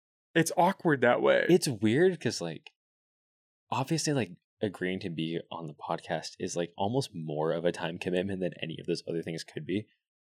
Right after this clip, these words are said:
Speaker 2: But it almost feels, like, kind of less personal, and not in a bad way. Like, you know, it's like
Speaker 1: 'Cause you have something to do. You're going,
Speaker 2: Yes.
Speaker 1: you have a set plan of, "Oh, we're doing a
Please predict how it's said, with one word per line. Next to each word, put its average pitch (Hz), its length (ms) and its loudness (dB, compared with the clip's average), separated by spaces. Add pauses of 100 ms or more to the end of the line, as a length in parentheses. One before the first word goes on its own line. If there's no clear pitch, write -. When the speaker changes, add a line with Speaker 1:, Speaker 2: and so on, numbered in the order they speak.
(760)
Speaker 2:
But 131 120 0
it 127 200 0
almost 143 420 -8 (240)
feels, 104 600 -6
like, - 280 -10 (760)
kind 101 380 -10
of - 140 -10
less - 300 -8
personal, - 540 -14 (400)
and 139 100 -4
not 180 200 -4
in - 60 -2
a 143 60 -2
bad 139 260 0
way. 87 260 -2
Like, - 160 -6
you 107 100 -4
know, 107 120 2
it's 95 200 0
like 90 220 -2 (160)
Speaker 1:
'Cause 196 140 4
you 185 80 4
have 202 220 4
something 156 340 0
to 131 80 0
do. 117 420 4
You're 139 180 2
going, 160 460 8
Speaker 2:
Yes. 143 120 -6
Speaker 1:
you 135 140 0
have 139 180 4
a 123 60 2
set - 400 4
plan 127 220 0
of, 110 140 -6
"Oh, 147 140 6
we're 120 180 2
doing 123 360 0
a 107 80 2